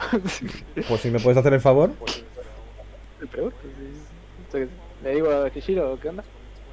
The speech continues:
Speaker 1: Y que me pase con Lucille.
Speaker 2: Hmm. Pues mira, aquí ya os, eh, ya os iré informando por Twitter y Discord, que ya sabéis que ahí nos podéis encontrar a todos nosotros. Eh,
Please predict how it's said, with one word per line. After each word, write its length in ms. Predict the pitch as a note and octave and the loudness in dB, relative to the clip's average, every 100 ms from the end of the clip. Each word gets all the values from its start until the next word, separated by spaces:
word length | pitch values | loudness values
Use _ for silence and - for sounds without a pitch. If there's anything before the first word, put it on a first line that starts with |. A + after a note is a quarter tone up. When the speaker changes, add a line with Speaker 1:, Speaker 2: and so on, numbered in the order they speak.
| - | -14
Speaker 1:
Y 320 | D#3 C#3+ C#3 D3 F3+ - - - - | -12 -12 -12 -14 -16 -16 -18 -16 -12
que 80 | D3+ | -10
me 80 | |
pase 240 | - C#3+ D3 | -6 -6 -6
con 120 | B2 | -8
Lucille. 220 | C3 E3+ - - | -10 -14 -8 -4
Speaker 2:
Hmm. 120 | C#3 G#3+ - - - - - - - | -4 -6 -14 -18 -20 -18 -18 -20 -2
Pues 120 | C3+ D3+ | 4 6
mira, 180 | C3+ - - - | 4 0 -10 -6
aquí 500 | B2+ C3 D#3 A#3 C4+ - - - A2+ | -2 4 6 6 4 -6 -10 -14 -4
ya 180 | B2+ E3+ | 8 8
os, 100 | F#3 | 10
eh, 300 | F#3+ E3 D#3+ | 8 8 8
ya 120 | D3 G3 | 8 8
os 100 | G3 | 8
iré 140 | F3 | 6
informando 580 | D#3+ C#3 C3 D3 F#3 E3+ | 6 4 4 4 4 6
por 160 | B2 | 4
Twitter 300 | C3 D3 D#3+ | 4 6 6
y 100 | C#3+ C3 | 6 4
Discord, 400 | B2 B2+ D#3+ G#3+ | 4 4 4 4
que 460 | - A#2 A2 G2 F#2+ | 0 2 2 0 0
ya 100 | A#2 | 0
sabéis 360 | - A#2 C3 - | 0 0 0 0
que 260 | A2 G2 - - | -2 -4 -8 -6
ahí 160 | B2+ C3 | 2 4
nos 140 | C#3+ B2+ | 4 4
podéis 180 | B2+ | 4
encontrar 520 | C3+ B2 A#2+ B2+ A#2 G#2+ - - - | 4 2 4 4 4 -2 -12 -12 0
a 220 | A#2+ A2+ | 2 4
todos 200 | A#2+ C3 | 4 2
nosotros. 500 | B2 B2+ E3+ A3+ C4+ - - | 2 0 2 0 -2 -12 -6
Eh, 500 | C3+ B2+ A#2+ A2 A2 | 2 4 4 2 -2